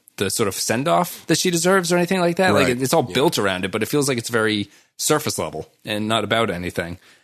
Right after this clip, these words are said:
Speaker 2: Yeah.
Speaker 1: But
Speaker 2: Like,
Speaker 1: the
Speaker 2: I, I feel like i-, if, if you, if it, if you had it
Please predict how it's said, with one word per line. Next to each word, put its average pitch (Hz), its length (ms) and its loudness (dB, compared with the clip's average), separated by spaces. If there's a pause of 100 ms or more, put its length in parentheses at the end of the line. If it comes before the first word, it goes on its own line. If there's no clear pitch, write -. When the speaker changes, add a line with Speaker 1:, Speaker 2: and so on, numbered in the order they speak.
(280)
Speaker 2:
Yeah. 151 180 -4
Speaker 1:
But 139 280 0
Speaker 2:
Like, 135 140 4
Speaker 1:
the 139 260 0
Speaker 2:
I, 123 60 4
I - 20 4
feel 156 260 2
like 135 360 2 (840)
i-, 143 160 -2
if, 139 300 -2
if 131 180 -4
you, 139 160 -2
if 131 200 -2
it, 127 120 -6
if 131 240 -6
you 131 120 -2
had 139 260 0
it - 220 -4